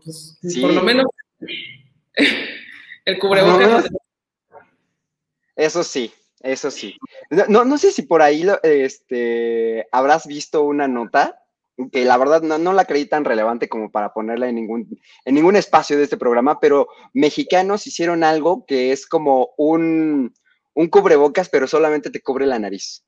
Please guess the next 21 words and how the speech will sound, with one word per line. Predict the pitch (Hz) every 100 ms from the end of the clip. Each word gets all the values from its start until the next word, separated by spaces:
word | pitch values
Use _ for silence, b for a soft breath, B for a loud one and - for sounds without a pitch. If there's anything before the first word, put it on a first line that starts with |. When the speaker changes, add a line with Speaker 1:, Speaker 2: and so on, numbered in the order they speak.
| _
Speaker 2:
Y | 123
es | 131 -
como | 147 135
Speaker 1:
Ah, |
Speaker 2:
para | 190 113
que | 110
Speaker 1:
sí. | 123
Speaker 2:
puedas, | 123 127 123
este, | 113 - - 110
hacer, | 107 - 123 120 110
este, | 110 - 107 104 101 98 98 98 98 _ _ -
pues, | 160
comer | - 135 143 135
libremente | 135 127 117 135 143 143 139 127 135
o | 123 110
tomar | 113 113 110
alimentos, | 110 113 131 151 151 147 135 139 135 135 131
este, | 107 104
bebidas, | 98 104 127 147 147 143 139 127
etcétera, | 101 113 107 98 92
¿no? | 120